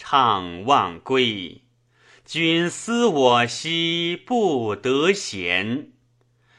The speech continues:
山中人兮方度若，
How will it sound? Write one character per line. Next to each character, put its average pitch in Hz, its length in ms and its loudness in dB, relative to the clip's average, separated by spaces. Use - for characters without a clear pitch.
山 117 440 0
中 123 260 -2
人 104 380 0
兮 107 600 -6
方 190 600 4
度 180 300 0
若， 110 680 0